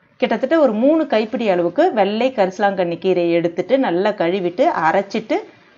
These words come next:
பாத்தீங்கன்னா இந்த மாதிரி இருக்கும், நல்ல கருங்கருன்னு இருக்கும். இந்த கருமை தான் உங்களுடைய முடியை வந்து நல்ல கருங்கருன்னு வைக்கிறதுக்கு உதவியா இருக்கும். நல்ல ஒரு நேச்சுரலான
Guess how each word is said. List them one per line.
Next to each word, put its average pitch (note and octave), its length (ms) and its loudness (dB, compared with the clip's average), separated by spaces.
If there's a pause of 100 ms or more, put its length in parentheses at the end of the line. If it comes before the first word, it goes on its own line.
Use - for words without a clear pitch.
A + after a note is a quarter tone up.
(120)
பாத்தீங்கன்னா F#3+ 500 0 (260)
இந்த B3+ 240 4 (120)
மாதிரி A3+ 200 0
இருக்கும், E3 240 -4
நல்ல F#3 120 -4 (180)
கருங்கருன்னு A3 540 2
இருக்கும். - 200 -8 (600)
இந்த F4 320 4 (160)
கருமை A3 420 2
தான் A3 160 0 (100)
உங்களுடைய F3+ 340 0 (120)
முடியை B3+ 320 2
வந்து F3 140 -2 (100)
நல்ல F3+ 160 -2 (120)
கருங்கருன்னு F3+ 440 0
வைக்கிறதுக்கு F3+ 440 -4
உதவியா E3+ 340 2
இருக்கும். F#3 240 -2 (440)
நல்ல A#3+ 160 2 (120)
ஒரு G#3 100 0 (100)
நேச்சுரலான A#3+ 540 0